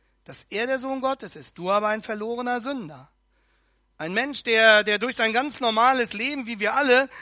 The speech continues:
dem allmächtigen Gott eine, eine Frechheit ins Gesicht lebt, weil er ihn nicht so ehrt und liebt, wie es dem allmächtigen Gott mit seinem Anspruch unserem Leben gegenüber zustehen würde.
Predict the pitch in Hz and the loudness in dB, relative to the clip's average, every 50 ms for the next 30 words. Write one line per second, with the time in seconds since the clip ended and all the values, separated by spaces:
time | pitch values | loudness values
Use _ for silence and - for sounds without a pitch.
0 | - - - - 202 214 208 214 233 269 269 - - 254 233 226 208 226 254 247 | -20 -20 -10 -4 0 2 2 4 2 0 -2 -2 -4 -6 -4 -2 0 0 0 0
1 | - 220 202 208 202 190 185 185 185 170 - - 208 214 269 302 285 - 269 262 | 0 0 0 0 0 0 0 -2 -2 -4 -6 -6 2 4 4 4 6 6 4 4
2 | 254 262 247 240 - - 214 196 202 233 220 - - - 202 190 180 160 - - | 4 2 -2 -6 -4 -6 -8 -6 -6 -8 -10 -10 -12 -8 -6 -6 -6 -6 -8 -10
3 | - 180 175 180 185 180 180 202 226 - - - - 226 247 262 - - 226 220 | -8 -8 -6 -6 -6 -6 -6 -6 -8 -8 -10 -10 -6 -6 -6 -6 -4 -2 0 0
4 | 214 214 - 190 165 165 185 196 190 185 151 _ - _ _ _ _ _ _ _ | 0 -2 -6 -12 -12 -10 -10 -8 -8 -10 -10 _ -20 _ _ _ _ _ _ _
5 | _ _ - 185 190 180 - 190 180 175 165 165 165 170 160 - - 180 165 156 | _ _ -10 -8 -8 -8 -8 -6 -4 -4 -2 -2 -2 -4 -6 -8 -14 -16 -16 -14
6 | 156 147 160 165 156 - - - - - _ _ - 165 156 - 214 226 226 220 | -10 -8 -8 -8 -8 -12 -18 -20 -20 -20 _ _ -14 -8 0 4 4 6 6 4
7 | 214 - 254 285 285 - - 208 214 185 208 214 196 196 196 196 185 214 220 208 | 4 4 2 4 4 0 -2 -4 -6 -6 -6 -4 -2 -2 -2 -2 -2 -2 -2 -2
8 | 202 180 196 185 190 170 175 165 - 208 185 - - 156 143 143 135 135 135 139 | -4 -6 -8 -10 -8 -8 -6 -6 -8 -10 -12 -14 -12 -12 -14 -12 -14 -16 -16 -16
9 | 147 147 | -16 -18